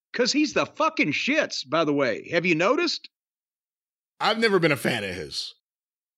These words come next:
Speaker 2: Jericho's
Speaker 1: But anyway.
Speaker 2: the fan of his. That's why he's there.
Speaker 1: Well,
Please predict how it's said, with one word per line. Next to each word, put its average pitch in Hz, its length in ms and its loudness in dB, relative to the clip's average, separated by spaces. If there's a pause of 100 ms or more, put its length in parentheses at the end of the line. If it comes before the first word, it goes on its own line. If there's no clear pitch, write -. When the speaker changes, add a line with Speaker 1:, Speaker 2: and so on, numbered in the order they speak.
(460)
Speaker 2:
Jericho's 247 560 2
Speaker 1:
But - 80 2
anyway. 294 140 0
Speaker 2:
the 202 80 0
fan 147 180 2
of 120 80 -4
his. 95 220 -10
That's 151 200 -4
why 170 180 4
he's 139 120 0
there. 151 460 0 (960)
Speaker 1:
Well, 269 220 4